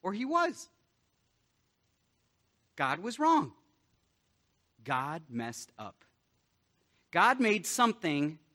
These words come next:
that would harm you. And he intentionally did it.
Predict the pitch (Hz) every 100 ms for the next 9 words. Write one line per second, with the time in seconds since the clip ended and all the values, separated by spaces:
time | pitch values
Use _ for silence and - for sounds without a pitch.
0 | _ - 151 165 147 151 - 143 127 107
1 | 90 87 _ _ _ _ _ _ _ _
2 | _ _ _ _ _ _ _ _ _ _
3 | _ _ _ _ _ _ _ 170 156 156
4 | 143 139 233 - 123 104 98 90